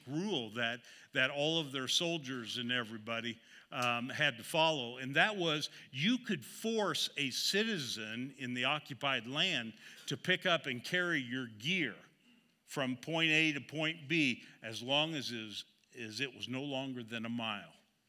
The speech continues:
a certain distance. There was a reason why from some of the major hubs, communities, they, the Jewish people, created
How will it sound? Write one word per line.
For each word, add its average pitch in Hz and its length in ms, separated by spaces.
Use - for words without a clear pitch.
a - 80
certain 160 580
distance. 123 560
There 165 180
was 170 200
a 143 60
reason 135 640
why 135 320
from 139 300
some 165 240
of 147 80
the 135 60
major 135 420
hubs, 156 600
communities, 139 880
they, 165 560
the 135 100
Jewish 190 500
people, 120 420
created 156 840